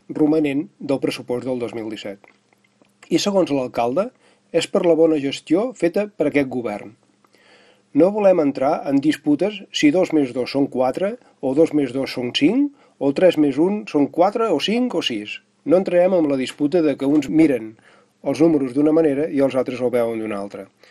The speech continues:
Un és l'equip de govern i l'altre és l'oposició.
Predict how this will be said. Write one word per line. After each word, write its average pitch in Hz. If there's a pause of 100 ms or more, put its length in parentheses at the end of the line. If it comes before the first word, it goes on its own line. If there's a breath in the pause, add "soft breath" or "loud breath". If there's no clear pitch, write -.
(300 soft breath)
Un 160
és 113
l'equip 131
de 151
govern 160
i 139
l'altre 131
és 110
l'oposició. 107